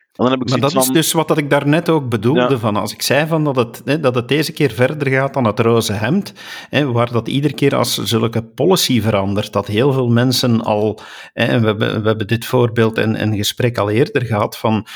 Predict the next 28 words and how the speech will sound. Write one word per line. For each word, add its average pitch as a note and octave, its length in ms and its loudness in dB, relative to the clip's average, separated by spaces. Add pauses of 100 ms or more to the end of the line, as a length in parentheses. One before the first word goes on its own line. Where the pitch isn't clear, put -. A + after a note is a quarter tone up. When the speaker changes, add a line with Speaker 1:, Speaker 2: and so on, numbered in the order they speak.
(140)
Speaker 2:
hè, A#2+ 100 -2
dat, A#2+ 160 0
dat A2 220 0
als G#2+ 200 -2
zoiets B2+ 340 2
verandert, C3 480 0
dat A2+ 300 -4
mensen A2+ 440 2
heel A#2 220 2
dikwijls A#2+ 380 0
tot A2 200 -2
de A2 160 0
verkeerde C3 720 0
conclusie G#2+ 540 -2
komen G#2 340 0
van, G2 200 0 (240)
"Ja, G#2 140 -2
maar A2 180 -4
als G2 220 -2
dit A#2 200 -2
niet G#2+ 180 -2
klopt, - 380 -4
dan G#2+ 160 -2
klopt A#2+ 280 -4
het A#2 140 -4
allemaal A2 600 2
niet A2+ 340 2
en G2+ 360 0